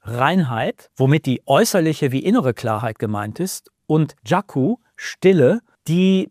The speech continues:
meditative Ruhe als Kern einer Erfahrung, die dann in der Stille reift.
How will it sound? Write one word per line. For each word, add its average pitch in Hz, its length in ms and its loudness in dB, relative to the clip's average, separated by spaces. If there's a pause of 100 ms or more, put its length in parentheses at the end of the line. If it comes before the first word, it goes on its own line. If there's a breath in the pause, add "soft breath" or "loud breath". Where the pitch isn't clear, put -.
meditative 170 720 0
Ruhe 165 380 2
als - 340 -6
Kern 170 380 0
einer 147 200 -4
Erfahrung, 170 680 -2 (340)
die 139 80 -4
dann 143 220 -2
in 143 160 -4
der 143 80 -2
Stille 135 400 -6
reift. - 420 -16